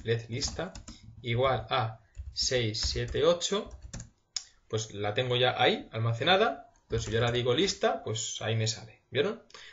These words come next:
Entonces, ¿qué sucede? Si están acostumbrados al concepto de arrays, de, de arreglos, entenderán que cada uno de los elementos de, de, de un array, pues ocupa una posición, tiene un, un índice. La primera es la posición cero, la segunda es la posición siete, ¿no? Entonces, así es como, como van numerados.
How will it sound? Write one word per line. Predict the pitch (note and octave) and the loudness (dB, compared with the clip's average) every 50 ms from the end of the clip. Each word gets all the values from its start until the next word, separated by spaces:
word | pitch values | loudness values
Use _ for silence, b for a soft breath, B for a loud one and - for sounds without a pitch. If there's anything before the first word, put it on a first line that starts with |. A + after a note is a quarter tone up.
| B B B _ | B B B _
Entonces, | - F3 E3+ D3+ B2+ A#2+ - | -4 -2 0 0 0 -2 -2
¿qué | - - F#3+ | 2 4 4
sucede? | G3 G#3 F#3+ G#3 F#3 A#2 A2+ | 4 4 2 2 2 4 4
Si | A#2 - | 2 2
están | - - G3+ G3+ | 0 0 0 0
acostumbrados | G#3+ A3 G#3+ - G#3 G#3 G#3 G3+ - - | 0 0 0 0 0 2 2 2 2 0
al | D#3 | -2
concepto | - B2+ B2 - F3 E3 - - | -2 -2 0 0 2 2 4 4
de | A#2+ A#2 | 6 6
arrays, | A2 A#2 D#3 E3 D3+ C3+ D#3 - - | 6 6 4 4 2 2 0 -2 -4
de, | G#2 F#2 - | -4 -6 -4
de | G2+ G#2 G#2 | -4 -4 -2
arreglos, | A#2 B2 E3 E3 C#3 C#3 D#3 D#3 - B B B B B B - | 2 2 2 2 2 0 -4 -4 -6 B B B B B B -4
entenderán | C3 B2+ B2+ C3 B2+ B2+ C#3 D#3 E3+ E3 | -4 0 0 0 0 2 2 2 2 2
que | - C3+ | 0 0
cada | C#3 D#3 E3+ E3+ E3+ | 2 4 4 4 4
uno | E3+ E3+ E3+ | 4 4 2
de | E3 D#3+ | 2 2
los | D#3 D3+ - | 2 0 -2
elementos | D3+ C#3+ D3 E3 E3 D#3+ B2+ A#2+ A2+ | -4 -2 -2 -2 -2 -2 -2 -2 0
de, | A2+ A2+ G#2+ A2 A2+ - | 2 2 2 2 0 -2
de, | A2+ A2 G#2+ A2 G#2 A2 - | -4 -2 -2 0 -2 -2 -4
de | G#2 A2+ A2+ | -2 -2 0
un | B2+ C3+ | 2 2
array, | C#3 C#3+ E3 D#3+ D#3 E3 F#3+ F#3 B B B B B | 2 2 2 2 2 2 0 -4 B B B B B
pues | - - A2+ | -8 -4 -4
ocupa | A2 A2+ A#2 B2+ A#2+ C3+ | -2 -2 -2 -2 0 0
una | C3 B2 A#2+ | 0 0 0
posición, | - B2 A#2 - - F#3 F3+ D#3 | 0 0 0 2 2 2 2 2
tiene | D3+ C3 B2+ | -2 -4 -4
un, | B2+ B2+ C3+ - - - | -4 -6 -8 -10 -8 -4
un | D3 | -2
índice. | E3+ F#3+ F#3+ E3+ - - F#3 G#3 A3 - | -2 0 -2 -2 -2 -4 -4 -4 -4 -4
La | - A2+ A2+ | -4 -4 -2
primera | A2 - A#2 B2 B2+ B2+ | -2 0 0 0 0 0
es | B2 | -2
la | A#2+ A#2 | -2 -4
posición | - B2 A#2 B2 A#2 A2+ - B2+ B2 | -2 -2 -2 -2 -4 -4 -4 -6 -2
cero, | A#2 F3 F#3 F#3 E3+ | 0 0 0 2 0
la | C3+ B2 | -2 -2
segunda | - B2+ B2+ B2 B2 | -4 -4 -4 -4 -4
es | B2 A#2+ | -4 -4
la | A#2 A#2 | -4 -4
posición | - B2 A#2 - A#2 C#3 C#3 C#3 | -6 -8 -8 -8 -8 -8 -6 -2
siete, | - - G3 F#3+ G3+ G#3+ B3+ - - _ | 2 2 2 2 2 0 -2 -6 -12 _
¿no? | - - G3 - - B B B B B B B B B | -6 -6 -4 -6 -8 B B B B B B B B B
Entonces, | - B2 C#3 C3+ - - | -4 -2 -2 -2 0 0
así | A2+ A2+ C3 | 0 0 0
es | B2+ | -2
como, | - D3+ D3+ C3+ B2+ B2 - - | -4 -4 -2 0 0 -2 -2 -4
como | - A#2+ A2+ | -2 0 0
van | A#2+ C#3 D3 | 2 2 0
numerados. | C#3+ B2 G#2+ G#2+ G#2 F#2+ F#2+ F#2+ - - | 0 0 0 0 -2 -2 -4 -8 -12 -14